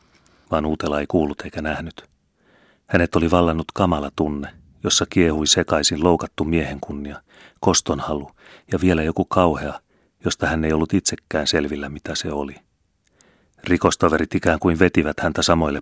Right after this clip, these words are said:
poluille, verisesti kostamaan heille, keskitalolaisille, omalle nuhteettomalle entisyydelleen,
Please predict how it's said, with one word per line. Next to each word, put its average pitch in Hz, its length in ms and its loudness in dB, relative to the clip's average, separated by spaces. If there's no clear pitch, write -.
poluille, 73 500 0
verisesti 82 600 0
kostamaan 73 580 -2
heille, 76 380 -10
keskitalolaisille, 71 1160 -2
omalle 82 300 4
nuhteettomalle 78 840 -2
entisyydelleen, 76 800 -6